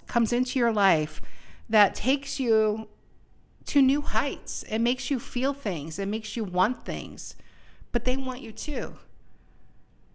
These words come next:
The Queen of Swords, I feel like this is the problem that needs to be solved here in the near future. Two parties want each other,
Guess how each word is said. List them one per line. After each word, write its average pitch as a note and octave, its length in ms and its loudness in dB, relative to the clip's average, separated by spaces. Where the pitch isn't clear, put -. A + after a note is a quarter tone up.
The G3 120 -2
Queen G4 320 2
of B4 80 0
Swords, E3 720 0
I G3 140 2
feel A#3+ 260 0
like G3+ 260 2
this G#3 200 0
is A#3 120 -6
the G3 100 -4
problem G#3+ 640 2
that G3+ 120 -2
needs F#3 280 -2
to E3+ 80 -4
be E3+ 120 -6
solved E3 420 -2
here F3 120 -4
in E3 80 -2
the D#3+ 60 -2
near E3 180 -2
future. C4+ 560 -4
Two D4 180 4
parties B3+ 500 6
want G#3+ 200 2
each F3 240 -4
other, C4+ 400 0